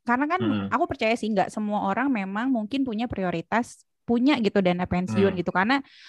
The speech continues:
Speaker 1: ya
Speaker 2: Hmm.
Speaker 1: mungkin, "Aduh, hidup gue aja nih udah susah, dapet, udah gaji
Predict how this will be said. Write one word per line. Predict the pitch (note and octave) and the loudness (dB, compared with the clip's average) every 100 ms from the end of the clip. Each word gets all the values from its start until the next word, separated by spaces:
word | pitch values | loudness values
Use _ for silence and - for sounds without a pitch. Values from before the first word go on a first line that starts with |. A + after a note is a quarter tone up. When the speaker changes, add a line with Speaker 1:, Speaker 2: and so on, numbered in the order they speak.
| - | -4
Speaker 1:
ya | G#3 G#3 | 2 2
Speaker 2:
Hmm. | A3+ | 2
Speaker 1:
mungkin, | E4 F4 - _ - - | 0 -2 -6 _ -20 -4
"Aduh, | G3+ A3+ E4 | 0 6 6
hidup | B3 G#3+ G#3 | 6 4 4
gue | G3+ | 4
aja | G3 B3 | 4 4
nih | E4 | 4
udah | D4+ G#3+ | 4 4
susah, | A3+ G#3 C4 D4 | 2 0 2 2
dapet, | B3+ G3 - G#3 - | 4 2 0 -4 -2
udah | G3+ F#3+ | 0 2
gaji | G3 F3 | 4 4